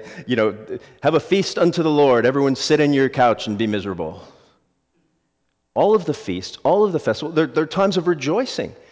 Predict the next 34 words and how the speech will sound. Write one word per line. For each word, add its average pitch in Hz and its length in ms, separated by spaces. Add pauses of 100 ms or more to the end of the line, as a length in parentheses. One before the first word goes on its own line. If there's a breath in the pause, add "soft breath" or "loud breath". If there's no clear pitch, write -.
(180 loud breath)
They're 165 140
times 170 260
of 151 140
dancing. 160 380
The 135 100
Psalms 143 560
were 113 120
to 110 80
be 117 100
used 135 500
in 120 180
worship. 110 460 (1400)
And 123 120
if 127 140
you 117 100
read 139 300
through 196 140
the 180 100
Psalms, 127 380
contrary 139 400
to 151 80
what 147 120
some 202 220
people 104 260
say, 120 160
the 120 120
Psalms 156 500
actually 139 460
mandate 110 960
clapping. 104 580 (1500)
The 127 80
Psalms 139 280
mandate 107 920
dancing. 98 560